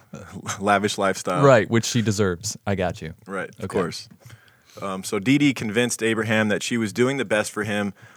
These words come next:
Speaker 1: while within six months she had managed to transfer ownership of his home and bank accounts to her own business.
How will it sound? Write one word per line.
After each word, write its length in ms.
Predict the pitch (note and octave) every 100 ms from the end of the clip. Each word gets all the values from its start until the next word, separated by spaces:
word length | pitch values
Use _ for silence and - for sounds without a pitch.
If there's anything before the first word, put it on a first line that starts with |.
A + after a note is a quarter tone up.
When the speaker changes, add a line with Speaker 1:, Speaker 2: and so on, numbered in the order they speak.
| _
Speaker 1:
while 200 | G#2 G#2+
within 280 | A2+ G#2+ G#2
six 320 | - C#3 -
months 280 | A#2+ A#2 G#2
she 140 | - A2
had 140 | G2+
managed 300 | A2 G#2+ -
to 60 | F#2+
transfer 460 | A2+ A#2 - A#2
ownership 420 | G#2+ B2 A#2+ B2 A#2+
of 100 | G#2+
his 160 | G#2+
home 300 | - A2+ B2
and 120 | G#2+ F#2+
bank 220 | A2 -
accounts 380 | G2 G#2+ G2+ -
to 140 | G#2
her 100 | G#2
own 160 | G#2+ G#2+
business. 520 | G#2+ G2 G2+ F#2+ -